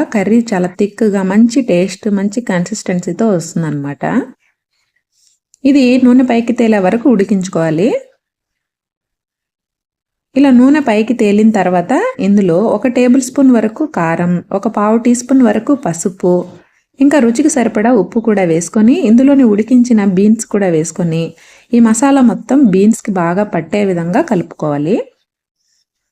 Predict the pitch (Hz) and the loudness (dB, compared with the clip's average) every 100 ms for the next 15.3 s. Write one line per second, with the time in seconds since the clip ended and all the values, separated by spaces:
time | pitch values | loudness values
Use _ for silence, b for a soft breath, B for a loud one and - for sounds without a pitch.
0 | _ _ _ _ _ _ _ _ 247 294 | _ _ _ _ _ _ _ _ 0 2
1 | 254 220 226 240 233 269 262 277 220 208 | 0 0 2 4 4 2 0 0 -2 -2
2 | 330 508 - B B B 214 247 277 - | 0 0 0 B B B 2 4 2 2
3 | 202 196 196 - 208 202 214 208 220 233 | 0 0 -2 0 0 0 0 2 2 4
4 | 226 381 - b b b 226 240 262 240 | 2 0 -4 b b b 0 2 2 2
5 | - 175 165 160 160 165 320 262 262 254 | 2 -2 0 -2 -4 -2 0 0 2 2
6 | 226 220 220 226 240 - 285 302 214 208 | 2 2 2 4 2 0 -2 0 2 2
7 | 208 240 185 190 - 180 - 160 156 208 | 0 -4 -2 -2 -4 -6 -6 -6 -2 0
8 | 494 - _ _ _ 247 262 240 277 262 | -2 -4 _ _ _ 2 4 4 4 2
9 | 220 190 208 196 175 165 202 247 220 175 | -2 -2 -2 0 0 0 -2 0 0 0
10 | 190 202 - 165 151 147 233 523 _ _ | -2 -4 -4 -4 -4 -2 -2 -4 _ _
11 | _ _ _ _ _ _ _ _ _ _ | _ _ _ _ _ _ _ _ _ _
12 | _ _ _ _ _ _ _ _ _ _ | _ _ _ _ _ _ _ _ _ _
13 | _ _ _ _ _ _ _ _ _ _ | _ _ _ _ _ _ _ _ _ _
14 | _ _ _ _ _ _ _ _ - 277 | _ _ _ _ _ _ _ _ -2 2
15 | 311 320 | 2 2